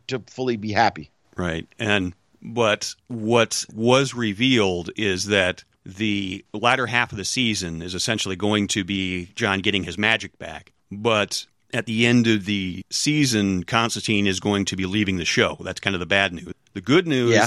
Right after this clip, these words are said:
Speaker 2: is that Matt Ryan is staying on, but he is going to be playing a different character. Now, I'm not even gonna try to do the Welsh accent, so I'm not gonna do any sort of impression. But
Speaker 1: Mm-hmm.
Speaker 2: as Matt Ryan put it,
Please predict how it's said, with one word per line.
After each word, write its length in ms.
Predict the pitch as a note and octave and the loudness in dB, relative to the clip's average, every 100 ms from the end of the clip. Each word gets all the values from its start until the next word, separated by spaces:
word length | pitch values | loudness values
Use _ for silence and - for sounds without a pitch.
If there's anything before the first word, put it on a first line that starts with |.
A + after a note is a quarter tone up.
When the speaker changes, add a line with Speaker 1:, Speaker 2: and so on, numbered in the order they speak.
| - | 2
Speaker 2:
is 340 | B2+ G#2+ F#2+ F#2 | 0 0 -2 0
that 300 | G#2 G2 A2 | 0 0 0
Matt 240 | A2 A2 | 0 0
Ryan 340 | A2 A2 G#2 | 0 0 -2
is 100 | F#2+ | -4
staying 460 | - - A#2 G#2 F#2+ | -4 0 0 0 2
on, 360 | A2 A2 G2 F2+ | 2 2 0 -4
but 160 | E2+ - | -10 -6
he 160 | G#2 | -4
is 120 | F#2 | -4
going 300 | F2+ G2 G2 F#2 | -2 -2 -2 -4
to 100 | F#2 | -10
be 100 | F2+ | -10
playing 380 | - G#2+ G2 | 0 0 2
a 40 | F2+ | -2
different 340 | F2+ - - | -6 -8 -12
character. 540 | - G#2+ F#2 - - - _ - | -4 -2 -2 -6 -14 -16 _ 0
Now, 100 | G#2+ | 2
I'm 100 | C#3+ | 4
not 140 | D3 | 4
even 100 | C3+ | 2
gonna 120 | B2+ G2+ | 0 0
try 220 | A#2 G#2+ | 0 0
to 80 | G#2+ | -2
do 120 | A2 | -2
the 80 | G#2+ | 0
Welsh 280 | G2+ G2+ | 0 0
accent, 480 | G#2 G2+ - G2+ - | 0 0 0 -4 -4
so 320 | - F2+ D#2 - _ _ - | -4 -4 -6 -12 _ _ -6
I'm 60 | F#2+ | -4
not 120 | F#2 | -2
gonna 120 | F#2 | -2
do 120 | G2 | 0
any 100 | G2 | -2
sort 220 | F2 G2+ F2+ | 0 -2 -2
of 80 | |
impression. 540 | F2+ - G2 F2 G#2+ G2 _ _ _ | -4 -2 0 0 -2 -4 _ _ _
But 280 | G2+ G2+ A#2+ | 2 6 6
Speaker 1:
Mm-hmm. 140 | A2+ | 6
Speaker 2:
as 280 | G#2+ F#2+ F#2+ | 2 0 0
Matt 140 | G#2 G#2 | -2 0
Ryan 220 | G#2+ G2 | 0 0
put 220 | - G2+ | -4 -6
it, 100 | F2 | -8